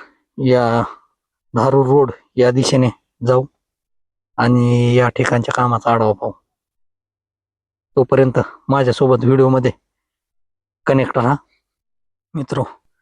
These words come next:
या इथून आपण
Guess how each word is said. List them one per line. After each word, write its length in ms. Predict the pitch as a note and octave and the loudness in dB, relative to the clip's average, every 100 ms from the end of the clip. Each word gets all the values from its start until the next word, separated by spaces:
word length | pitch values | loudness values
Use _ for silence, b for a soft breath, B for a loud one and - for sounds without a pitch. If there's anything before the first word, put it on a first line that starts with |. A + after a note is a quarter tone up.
| _ _ | _ _
या 300 | D3 C#3 B2+ | 0 2 2
इथून 320 | B2+ C3 C3+ A2+ - _ _ _ _ _ _ _ _ _ | 0 0 0 -4 -6 _ _ _ _ _ _ _ _ _
आपण 580 | B2+ - B2 B2 B2 | -6 -2 0 0 0